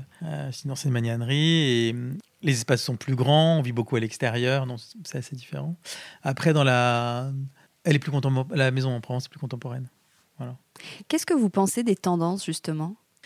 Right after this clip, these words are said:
Speaker 1: Bah, a priori, bon, en fait, j'aime les
Speaker 2: Est-ce
Speaker 1: Ouais.
Speaker 2: que vous suivez les tendances ?
Speaker 1: Non, parce que je regarde pas tellement, euh, j'essaye de pas regarder ce que font, ce que font les autres, parce que je trouve que sinon, ça, justement, je trouve que ce qui est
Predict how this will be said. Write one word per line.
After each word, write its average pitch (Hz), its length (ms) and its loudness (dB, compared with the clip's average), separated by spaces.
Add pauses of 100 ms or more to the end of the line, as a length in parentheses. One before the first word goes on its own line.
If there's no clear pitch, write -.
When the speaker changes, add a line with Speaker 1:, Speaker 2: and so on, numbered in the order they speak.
(760)
Speaker 1:
Bah, 147 240 0 (220)
a 180 120 2
priori, 165 420 6
bon, 151 120 4
en 127 80 2
fait, 147 120 6
j'aime 123 200 2
les 117 440 2 (800)
Speaker 2:
Est-ce 208 140 2
Speaker 1:
Ouais. 147 60 6
Speaker 2:
que - 20 8
vous 262 120 6
suivez 220 360 4
les 196 100 2
tendances ? 170 540 -2 (1040)
Speaker 1:
Non, 131 340 4
parce 135 120 -2
que - 60 -10
je - 60 -2
regarde 117 220 -2
pas 135 160 -2
tellement, 120 480 0
euh, 110 300 -6 (840)
j'essaye 139 260 4
de 139 80 2
pas 139 120 2
regarder 127 340 2
ce - 100 -12
que - 60 -8
font, 117 340 -6 (320)
ce - 80 -20
que - 80 -10
font - 160 -6
les 117 200 0
autres, 180 280 2 (100)
parce - 120 -18
que 123 460 -4 (120)
je - 60 -20
trouve - 180 -12
que 139 100 -6
sinon, 131 440 -4
ça, 127 220 -10 (340)
justement, 165 300 4
je 175 60 -4
trouve - 120 -20
que 147 80 -2
ce 123 60 -4
qui 147 100 2
est 127 320 4